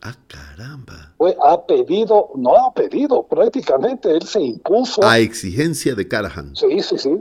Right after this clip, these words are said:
Speaker 2: a exigencia de von Karajan. Pues, y así es como se hizo, ¿no?
Speaker 1: Fantástico.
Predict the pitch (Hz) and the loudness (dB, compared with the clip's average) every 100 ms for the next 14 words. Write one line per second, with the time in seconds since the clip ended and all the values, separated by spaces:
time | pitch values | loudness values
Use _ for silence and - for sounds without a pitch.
0 | - - 127 - 139 160 185 196 131 117 | 2 4 2 0 -4 -2 0 0 -2 0
1 | 156 143 180 180 147 190 214 _ _ _ | 0 2 2 4 2 0 -2 _ _ _
2 | _ _ _ _ _ _ _ 110 107 104 | _ _ _ _ _ _ _ -4 -4 -6
3 | - - - - _ _ _ _ _ _ | -12 -16 -18 -20 _ _ _ _ _ _
4 | 127 127 - 190 - 269 - - 214 - | -2 -2 -2 -6 0 0 2 0 -2 -4
5 | - - - _ _ _ _ _ - - | -4 -6 -8 _ _ _ _ _ -20 -20
6 | _ 76 71 - 80 85 76 - 62 - | _ -18 -18 -12 -10 -10 -12 -18 -20 -20